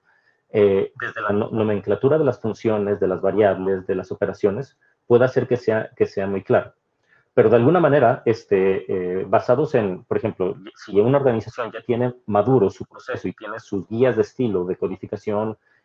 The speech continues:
y de, y de nomenclatura de, de a-, de artefactos de software, o sea, variables, este, constantes, funciones, clases, etcétera, entonces, eh, de alguna manera pueden estimar a través de la revisión de, de código base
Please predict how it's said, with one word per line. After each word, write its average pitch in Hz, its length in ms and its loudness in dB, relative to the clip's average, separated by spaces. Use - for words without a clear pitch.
y 120 100 -2
de, 104 240 -2
y 113 120 -2
de 95 80 -4
nomenclatura 95 680 -2
de, 90 360 -2
de 87 220 -6
a-, 92 180 -4
de 92 160 -18
artefactos - 500 -6
de 117 80 -4
software, 131 280 -4
o 92 40 -18
sea, 87 160 -6
variables, 82 640 -6
este, - 380 -10
constantes, 92 840 -6
funciones, 92 640 -4
clases, 90 580 0
etcétera, 101 640 -8
entonces, 117 600 -6
eh, 107 480 4
de - 480 -4
alguna 123 240 2
manera 135 420 0
pueden 131 300 0
estimar 107 600 -6
a 101 120 0
través 92 240 -2
de 120 60 2
la 123 80 4
revisión 123 440 0
de, 85 180 -12
de 80 280 -6
código 113 340 4
base 123 380 2